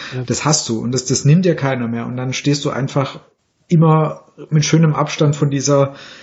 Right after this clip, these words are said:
Speaker 2: Abstiegslinie da unten, das ist natürlich sehr, sehr angenehm und klar, alles, was du mitnehmen kannst, jetzt her damit, also dass du eben nicht wie die Jahre davor immer hinterherläufst, sondern dass du eben vorne dran bist. Ich glaub, das macht's einfach angenehmer.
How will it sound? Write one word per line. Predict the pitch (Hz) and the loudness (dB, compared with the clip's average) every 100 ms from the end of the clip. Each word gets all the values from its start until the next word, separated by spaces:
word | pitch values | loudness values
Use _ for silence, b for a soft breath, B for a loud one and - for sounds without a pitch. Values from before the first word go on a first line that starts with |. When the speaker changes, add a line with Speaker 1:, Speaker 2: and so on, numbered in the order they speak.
| B B _ _ _ _ _ _ _ | B B _ _ _ _ _ _ _
Speaker 2:
Abstiegslinie | - 151 - 143 - 131 127 127 | -2 0 2 2 0 0 2 2
da | 127 | 0
unten, | 139 143 147 147 | 0 0 2 2
das | 120 | 2
ist | 123 | 0
natürlich | 135 - 127 | -2 -2 -2
sehr, | - 135 | 2 2
sehr | 131 123 | 2 2
angenehm | 147 139 120 120 123 | 4 2 2 0 0
und | 123 127 - | -6 -8 -6
klar, | 123 127 - | -2 -2 -6
alles, | - 131 139 | -4 -2 0
was | 131 | 0
du | 131 | 2
mitnehmen | 143 147 135 135 | 2 2 0 0
kannst, | 127 135 - | 0 -2 -2
jetzt | 123 123 - | -2 0 0
her | 127 | 0
damit, | 135 110 123 - | 0 -2 -2 -2
also | 113 117 117 - B B B B B B B B B B _ _ _ _ - | -2 -2 -4 -8 B B B B B B B B B B _ _ _ _ -2
dass | 147 | 0
du | 160 | 0
eben | 123 143 | 0 4
nicht | 151 - | 2 4
wie | 156 156 156 | 2 2 -2
die | 139 139 | -2 0
Jahre | 131 120 151 | 2 2 2
davor | 147 143 143 143 | 0 0 0 4
immer | 143 | 4
hinterherläufst, | 135 131 123 131 147 123 123 | 4 4 2 4 4 2 -2
sondern | 127 127 | -4 -4
dass | 127 | -4
du | - | -6
eben | 117 117 127 | -4 -4 -4
vorne | 123 - 127 127 | -6 -2 0 0
dran | - 120 131 | 0 0 0
bist. | 123 - | 2 -2
Ich | - | -2
glaub, | 123 117 | -6 -2
das | 131 | -2
macht's | 131 113 - | 0 -2 -2
einfach | 113 117 107 | -2 -2 -2
angenehmer. | 107 131 120 123 120 120 | 0 2 2 2 2 2